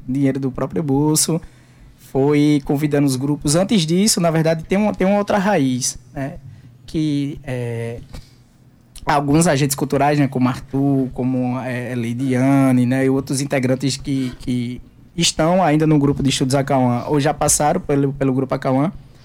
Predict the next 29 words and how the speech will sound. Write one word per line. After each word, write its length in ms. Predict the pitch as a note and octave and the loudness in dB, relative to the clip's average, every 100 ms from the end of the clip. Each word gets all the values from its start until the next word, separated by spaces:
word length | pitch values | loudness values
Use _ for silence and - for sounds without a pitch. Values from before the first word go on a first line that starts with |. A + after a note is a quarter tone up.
| - - - - | -20 -20 -20 -6
ele, 680 | - C#3+ D#3 F3 G3 G3 G3 | 0 2 2 4 4 4 2
é, 380 | - D3+ C#3+ C#3 | 2 2 2 2
foi 200 | C#3 E3 | 2 0
sendo 220 | E3+ F#3+ G3 | 2 0 0
pensado, 720 | G#3+ G#3 F#3+ E3 F#3+ G3 B3 - - - _ _ - | 2 2 4 4 4 2 0 -2 -20 -20 _ _ -14
é, 140 | - C3+ | -4 -4
como 240 | - A#3+ | 0 2
a 40 | C4 | 4
gente, 340 | A#3 B3 A#3 | 4 2 2
vam-, 300 | F#3+ D3+ A3+ | 2 2 2
vamos 260 | F3 A#3 A#3+ | 4 6 6
juntar 420 | C4 A#3+ C3 B2 - | 6 4 0 -2 -4
esses 240 | D#3+ E3 | 0 0
grupos, 460 | C#3 B2 A#2 - - - - - | 0 -4 -6 -8 -10 -14 -20 -10
vamos 160 | D#3+ E3 | -4 -2
juntar, 340 | F#3+ C#3 C3 | -4 -6 -8
eu, 80 | D3 | -4
vamos 180 | F3+ F3+ | 0 0
juntar 300 | G3 G3+ F3+ | 2 0 0
onde? 200 | C#3 C#3+ | -2 -2
No 80 | D#3 | -4
grupo 180 | D#3+ | -6
do 40 | - | -6
WhatsApp. 380 | D3+ C3+ A#2+ - - _ _ _ - - - | -6 -4 -6 -8 -18 _ _ _ -20 -20 -20
Fez 160 | - B2+ | -16 -8
um 40 | |
grupo 200 | C#3+ D3+ | -6 -4
de 60 | D#3 | -2
WhatsApp 440 | D#3 D3+ C3+ D3 | -2 -2 -2 -4